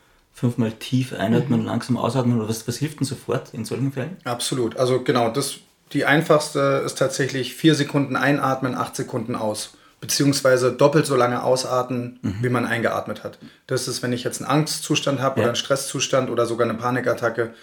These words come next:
Speaker 3: das würde ich jedem empfehlen, genau das machen. Aufrecht hinsetzen, zählen, vier Sekunden ein,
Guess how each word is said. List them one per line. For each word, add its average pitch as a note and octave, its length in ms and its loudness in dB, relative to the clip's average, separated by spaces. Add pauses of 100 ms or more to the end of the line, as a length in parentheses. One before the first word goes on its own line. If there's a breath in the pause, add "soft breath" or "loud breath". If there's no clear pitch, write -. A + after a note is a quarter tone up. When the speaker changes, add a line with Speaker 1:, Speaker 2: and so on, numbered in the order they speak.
(140 loud breath)
Speaker 3:
das B2 160 -2
würde B2+ 160 0
ich A2+ 60 -2
jedem C3 180 2
empfehlen, A#2 380 0
genau G#2+ 200 -2
das G2 200 -6
machen. - 300 -14 (260 soft breath)
Aufrecht - 360 0
hinsetzen, D3+ 680 2 (1800 loud breath)
zählen, D#3 380 6
vier D3+ 180 2
Sekunden B2+ 400 -2
ein, C#3+ 480 2